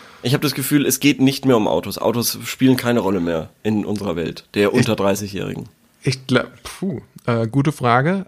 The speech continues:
Speaker 2: aber nee, nee, das weiß ich ehrlich gesagt nicht, weil ich fahr ja, ich fahr ja auch noch enorm viel Auto. Also, ich meine, das Auto hat sicherlich als Presti-, also als Prestigeobjekt hat's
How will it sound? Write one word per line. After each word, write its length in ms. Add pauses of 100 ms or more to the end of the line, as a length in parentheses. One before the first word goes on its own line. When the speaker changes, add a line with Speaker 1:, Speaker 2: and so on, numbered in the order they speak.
Speaker 2:
aber 600 (920)
nee, 120
nee, 160
das 180
weiß 240
ich 60
ehrlich 200
gesagt 280
nicht, 340
weil 180
ich 120
fahr 220
ja, 180
ich 60
fahr 180
ja 140
auch 160
noch 180
enorm 340
viel 140
Auto. 380 (360)
Also, 360 (600)
ich 80
meine, 140
das 140
Auto 320
hat 120
sicherlich 420
als 200
Presti-, 600
also 220
als 200
Prestigeobjekt 1000
hat's 300